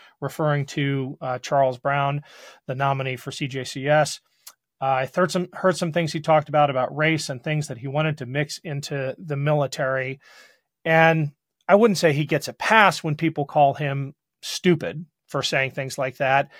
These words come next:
but there's perhaps another explanation, and it's the most uncomfortable one, which is that his audience loves it, that the base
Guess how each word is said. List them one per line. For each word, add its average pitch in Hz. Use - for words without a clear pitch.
but 131
there's 202
perhaps 175
another 143
explanation, 139
and 151
it's 147
the 156
most 147
uncomfortable 143
one, 127
which 170
is 160
that 165
his 165
audience 156
loves 170
it, -
that 156
the 147
base 160